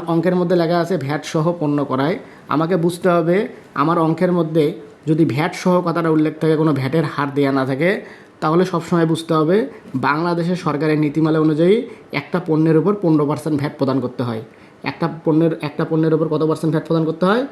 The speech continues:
পনেরো পার্সেন্ট ভ্যাট প্রদান করতে হয়। এজন্য এক লক্ষ বিশ হাজার গুণন পনেরো ভাগ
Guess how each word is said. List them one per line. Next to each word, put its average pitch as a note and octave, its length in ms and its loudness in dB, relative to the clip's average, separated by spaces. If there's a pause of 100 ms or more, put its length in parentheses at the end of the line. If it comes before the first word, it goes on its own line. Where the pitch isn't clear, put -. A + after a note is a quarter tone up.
(300)
পনেরো F3 260 4
পার্সেন্ট D3+ 300 -2
ভ্যাট C#3 180 -4
প্রদান C#3 200 0
করতে B2+ 240 -6
হয়। A#2 180 -4 (300)
এজন্য D3+ 200 4
এক D3+ 180 0
লক্ষ F3+ 200 0
বিশ D#3+ 220 2
হাজার D#3 200 2
গুণন D3+ 320 0
পনেরো D3+ 460 2 (260)
ভাগ C#3+ 220 -4